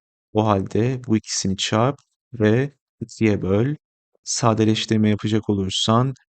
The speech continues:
A ile B'nin toplamı sekiz bölü üçe eşittir. Dört ile genişletirsem otuz iki bölü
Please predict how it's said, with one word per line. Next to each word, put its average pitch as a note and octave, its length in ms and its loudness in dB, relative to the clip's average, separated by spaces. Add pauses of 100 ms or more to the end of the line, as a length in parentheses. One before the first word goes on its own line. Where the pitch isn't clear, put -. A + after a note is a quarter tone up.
(120)
A G#2+ 200 4
ile G#2 240 0
B'nin G2+ 240 0
toplamı G#2 760 -2 (540)
sekiz A2 500 -2
bölü G#2 420 2 (180)
üçe A2+ 220 -2
eşittir. A2 840 -2 (420)
Dört A#2 260 2
ile G#2+ 80 4
genişletirsem G#2+ 920 -2 (340)
otuz A2 320 -4
iki G#2+ 260 -2
bölü G#2 420 2